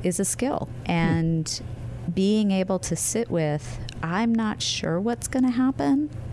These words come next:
Speaker 1: but I'm willing to try X." Or, "I'm not sure what the outcome of this will be,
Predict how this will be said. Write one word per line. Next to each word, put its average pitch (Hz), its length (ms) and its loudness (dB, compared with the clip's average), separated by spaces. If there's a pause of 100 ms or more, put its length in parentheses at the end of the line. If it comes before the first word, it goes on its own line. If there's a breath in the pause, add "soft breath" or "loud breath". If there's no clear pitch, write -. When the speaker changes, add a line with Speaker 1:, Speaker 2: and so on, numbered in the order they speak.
(380 loud breath)
Speaker 1:
but 196 100 4
I'm 175 140 2
willing 185 360 2
to - 120 -2
try 165 460 0
X." - 520 -4 (640 loud breath)
Or, 160 220 0
"I'm 170 260 2
not 196 240 0
sure 208 760 0
what 226 160 2
the 165 120 2
outcome 190 360 0
of 208 100 2
this 214 200 0
will 226 60 -2
be, 220 300 0